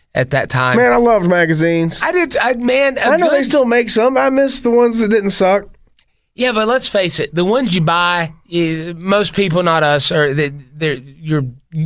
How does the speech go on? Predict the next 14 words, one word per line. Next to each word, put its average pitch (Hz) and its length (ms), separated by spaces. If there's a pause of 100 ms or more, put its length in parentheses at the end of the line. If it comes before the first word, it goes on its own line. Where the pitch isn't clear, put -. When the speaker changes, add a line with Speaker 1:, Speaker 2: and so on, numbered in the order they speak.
(160)
Speaker 1:
getting 240 280
them 214 160
for 175 160
the 156 120
aesthetics 160 480
of 147 60
how 156 160
to 151 80
look 147 220
on 143 80
your 120 60
coffee 127 320
table. 87 380
Speaker 2:
Yeah. 165 520